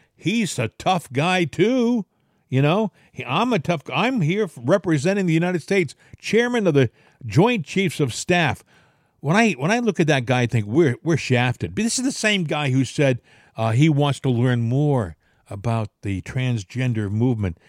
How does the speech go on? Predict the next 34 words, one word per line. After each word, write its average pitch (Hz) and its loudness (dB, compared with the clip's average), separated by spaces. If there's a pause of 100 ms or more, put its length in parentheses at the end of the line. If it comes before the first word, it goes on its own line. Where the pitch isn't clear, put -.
(140)
It's 131 -6
important 156 0
that 120 -2
we 135 2
become 127 -2
more 135 2
aware. 117 2 (340)
Do 180 -2
you 285 4
think 208 -2
that 147 0
the 117 0
Supreme 185 -2
Commander 151 2
of 123 2
the 107 2
Allied 131 0
Forces, 127 0 (360)
Dwight 113 0
David 123 2 (100)
Eisenhower, 113 0 (260)
would 127 0
have 127 0
ever 151 2
said 143 0
something 143 0
so 131 -4
inane? 127 2 (760)
Think 254 2
about 139 2
that 107 2
for 107 -2
a 98 0
second. - -4